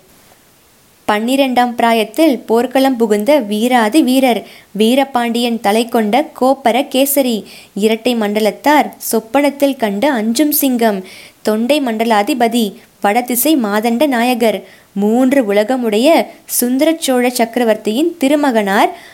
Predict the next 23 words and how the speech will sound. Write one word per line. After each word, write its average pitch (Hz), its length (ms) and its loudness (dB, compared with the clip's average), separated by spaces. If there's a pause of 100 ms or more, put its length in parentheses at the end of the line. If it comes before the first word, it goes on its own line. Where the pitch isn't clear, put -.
(140)
ஆதித்த 240 540 0
கரிகால 262 560 0
சோழ 269 400 0
மகாராஜா 233 640 0
வருகிறார், 285 720 2 (140)
பராக். 277 460 0 (1080)
இடிமுழக்க 262 600 0
குரலில் 226 520 0 (180)
எட்டு 208 300 -2
திசையும் 254 500 -2
எதிரொலி 240 380 0
செய்யும்படி 214 680 0
எழுந்த 196 360 0
இந்த 247 400 -2
கோஷத்தை 226 540 -2
கேட்டதும் 196 540 -2 (360)
கெடில 262 280 2
நதித்துறையில் 233 600 -2
இருந்தவர் 202 420 0
அனைவரும் 208 640 -2
அவசர 233 440 -2
அவசரமாக 208 760 -2
கரையேறினார்கள். 208 880 0